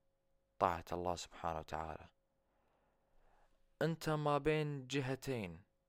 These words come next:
وفي خط في النص. الخط اللي في النص هو مستقبل مجهول،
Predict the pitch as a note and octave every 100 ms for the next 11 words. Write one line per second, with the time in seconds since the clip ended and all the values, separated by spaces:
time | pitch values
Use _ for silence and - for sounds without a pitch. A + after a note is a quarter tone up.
0 | _ _ _ _ _ _ _ _ _ _
1 | _ _ _ - - - C3 A#2+ - B2
2 | - - _ _ _ _ _ _ - -
3 | F#2 F2+ - - - _ _ _ _ _
4 | _ _ - G2+ A2 D3+ - D3 - C#3+
5 | D3+ C#3 B2+ A2+ - C#3 A2+ F#2 F#2 F#2+
6 | F2+